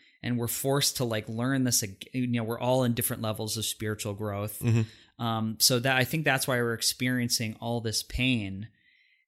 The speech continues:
Speaker 1: And, you know, h-, how do we,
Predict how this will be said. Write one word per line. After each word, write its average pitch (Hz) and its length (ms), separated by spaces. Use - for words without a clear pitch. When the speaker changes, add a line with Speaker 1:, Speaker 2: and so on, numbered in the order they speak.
Speaker 1:
And, 120 640
you 123 160
know, 113 340
h-, 104 80
how - 600
do 139 100
we, 127 380